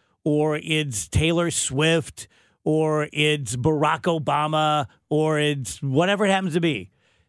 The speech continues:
that when something takes over your identity more than your actual identity, when you allow another person or a cause to replace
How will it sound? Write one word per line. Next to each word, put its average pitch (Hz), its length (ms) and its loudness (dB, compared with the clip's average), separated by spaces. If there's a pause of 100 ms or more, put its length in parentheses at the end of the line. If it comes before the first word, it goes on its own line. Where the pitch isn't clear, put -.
(100)
that 160 380 2
when 160 540 0 (400)
something 214 720 0
takes 180 360 -2
over 165 360 2
your 160 400 0
identity 165 680 0
more 151 300 2
than 156 140 -2
your 151 240 -4
actual 147 420 0
identity, 139 480 0
when 160 220 0
you 180 200 0
allow 185 600 0 (260)
another 170 480 2
person 190 580 0
or 143 200 -2
a 131 80 -2
cause 180 600 -2
to 147 200 -2
replace 143 960 -2